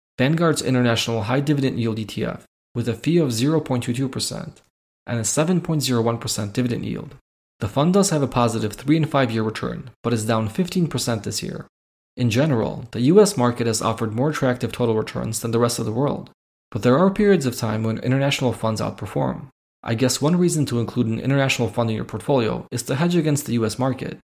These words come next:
and to lock in a more attractive dividend yield. If you have a long investing window, I probably wouldn't bet against the U S, as I think the U S economy will remain competitive against the world.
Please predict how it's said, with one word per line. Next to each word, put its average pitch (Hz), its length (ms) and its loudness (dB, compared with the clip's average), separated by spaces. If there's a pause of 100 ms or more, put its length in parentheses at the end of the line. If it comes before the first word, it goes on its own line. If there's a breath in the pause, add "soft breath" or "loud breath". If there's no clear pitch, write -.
(140)
and 110 140 -2
to 127 60 0
lock 135 280 2
in 180 80 4
a 147 40 4
more 123 180 4
attractive 110 480 -2
dividend 139 320 0
yield. 120 300 -8 (540)
If 120 140 -4
you 131 100 4
have 170 140 2
a 202 40 4
long 170 240 4
investing 120 400 0
window, - 460 -6 (260)
I 123 100 0
probably 190 400 4
wouldn't 147 300 4
bet 120 140 6
against 113 280 0
the - 80 -2
U 110 160 0
S, - 300 -6 (260)
as 113 160 -2
I 160 140 4
think 120 280 -2
the 117 100 0
U 131 140 6
S 131 140 2
economy 110 400 -2
will 113 120 0
remain 127 200 2
competitive 123 480 0
against 107 280 -4
the 117 60 -2
world. 127 380 0